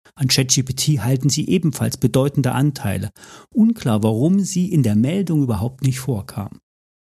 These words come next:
Und die Energie für die K-I-Systeme soll aus stillgelegten Atomkraftwerken kommen und aus Gaskraftwerken.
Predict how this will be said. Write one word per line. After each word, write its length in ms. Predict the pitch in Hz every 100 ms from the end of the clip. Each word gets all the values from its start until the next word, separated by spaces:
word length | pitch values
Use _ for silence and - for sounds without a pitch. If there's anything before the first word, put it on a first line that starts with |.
| _ -
Und 120 | 151
die 60 | 165
Energie 400 | 151 135 208 220
für 120 | 156
die 180 | 143 131
K-I-Systeme 800 | - - 202 196 - 175 175 175 - - - - - -
soll 180 | - -
aus 160 | 135
stillgelegten 600 | - 175 170 139 131 131
Atomkraftwerken 880 | 113 - 175 - 107 104 120 101 110
kommen 320 | 104 104 92 -
und 260 | - 185 - -
aus 240 | 170 -
Gaskraftwerken. 1000 | - 127 127 135 107 - - - - 143